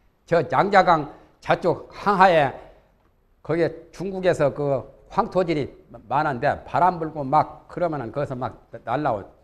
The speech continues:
도난 가니까 그걸 여실히 느끼겠대요. 도난에서 하룻밤 자는데 막 바람이 부는데 막 커튼도 막 다-, 닫아놓고 여름에 더운데도 흙비가, 어, 그러니까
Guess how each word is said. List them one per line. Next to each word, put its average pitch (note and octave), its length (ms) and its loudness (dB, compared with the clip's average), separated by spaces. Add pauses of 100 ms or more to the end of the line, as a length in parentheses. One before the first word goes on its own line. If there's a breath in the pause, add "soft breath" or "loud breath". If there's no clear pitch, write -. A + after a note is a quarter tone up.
도난 G3 320 0
가니까 E3 360 2
그걸 C#3+ 300 -6 (340 soft breath)
여실히 C#3+ 460 -2
느끼겠대요. B2+ 520 -10 (320)
도난에서 D#3 500 -2 (180)
하룻밤 D3+ 540 -4
자는데 C#3 420 -6
막 F#2+ 300 -14
바람이 D#3 460 2
부는데 F3 380 -2
막 D3+ 320 -2 (600 loud breath)
커튼도 F#3 480 4
막 - 520 -2
다-, - 160 -10
닫아놓고 D#3 540 -2
여름에 G3 340 4
더운데도 F3 560 -2 (320)
흙비가, G#3+ 640 0
어, C3 340 -4
그러니까 D#3+ 280 -2